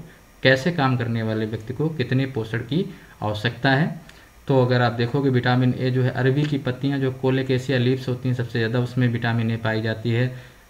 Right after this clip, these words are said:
दस हज़ार दो सौ अठहत्तर माइक्रोग्राम। इसके अलावा गाजर, आम, पपीता, तो आम में अड़तालीस सौ आईयू पाई जाती है, जबकि पपीता में भी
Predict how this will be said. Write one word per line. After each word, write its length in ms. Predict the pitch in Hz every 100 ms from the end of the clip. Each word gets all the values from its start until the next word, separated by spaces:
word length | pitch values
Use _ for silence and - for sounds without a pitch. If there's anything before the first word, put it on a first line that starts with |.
| 110
दस 240 | 104 123
हज़ार 240 | 127 120 117
दो 100 | 113
सौ 140 | 123
अठहत्तर 340 | 110 104 135
माइक्रोग्राम। 580 | 123 117 123 117 120 143
इसके 200 | 127 -
अलावा 240 | 117 117 113
गाजर, 580 | 107 113 113 123 117 -
आम, 240 | 110 117 107
पपीता, 680 | 107 101 117 117 135 151 - - - 123
तो 60 |
आम 300 | 98 120 123
में 160 | 120 120
अड़तालीस 580 | 110 107 113 123 131 131
सौ 120 | -
आईयू 320 | 113 120 123
पाई 240 | 127 120 123
जाती 340 | 123 120 123
है, 200 | 131 202 - - -
जबकि 180 | 104 123
पपीता 480 | 113 110 113 127 123
में 180 | 123
भी 240 | 120 127